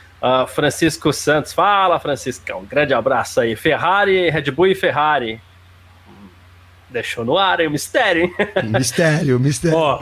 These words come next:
Speaker 3: só uma coisa aqui, enquanto a gente tá lendo os comentários, acabou de chegar uma informação, é, que não, ainda não é uma informação oficial,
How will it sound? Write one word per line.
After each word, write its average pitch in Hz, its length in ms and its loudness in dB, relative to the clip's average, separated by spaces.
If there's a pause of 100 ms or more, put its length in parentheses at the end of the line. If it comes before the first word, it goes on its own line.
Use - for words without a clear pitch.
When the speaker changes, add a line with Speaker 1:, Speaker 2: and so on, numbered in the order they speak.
(100)
Speaker 3:
só 175 200 0
uma 196 200 2
coisa 170 240 2
aqui, 165 220 -2
enquanto 156 420 0
a 139 80 2
gente 135 200 -4
tá 147 80 0
lendo 139 140 0
os 139 60 -10
comentários, 143 580 -2
acabou 143 320 -2
de 147 80 -6
chegar 147 200 -2
uma 143 100 0
informação, 135 1040 -2 (440)
é, 123 400 -2 (140)
que 302 100 0
não, 220 200 0
ainda 202 260 2
não 190 160 4
é 196 60 2
uma 185 180 4
informação 147 520 0
oficial, 143 640 0